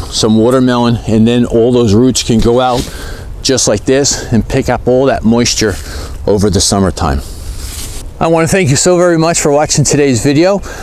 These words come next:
It's a pleasure to see you again, and thank you all for all the comments and, uh, helping my channel out. And again, following nature's rules and just understanding them,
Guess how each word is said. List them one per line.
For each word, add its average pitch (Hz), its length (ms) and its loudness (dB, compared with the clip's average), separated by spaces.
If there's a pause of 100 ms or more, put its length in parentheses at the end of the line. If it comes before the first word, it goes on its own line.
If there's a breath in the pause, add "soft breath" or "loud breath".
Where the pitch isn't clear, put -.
(200 loud breath)
It's - 160 0
a 160 80 0
pleasure 175 440 0
to 135 80 2
see 185 260 2
you 180 100 2
again, 180 400 2 (140)
and 127 320 0
thank 170 260 0
you 160 120 4
all 165 200 2
for 123 480 -4
all 156 160 2
the 147 80 2
comments 170 540 0
and, 127 260 0
uh, 113 180 2
helping 139 300 0
my 117 140 0
channel 170 400 0
out. 165 220 0 (500 loud breath)
And 120 440 2 (340 loud breath)
again, 131 420 0
following 175 760 -2
nature's 160 400 0
rules 165 400 4
and 131 160 2
just 139 220 0
understanding 160 640 2
them, 180 140 0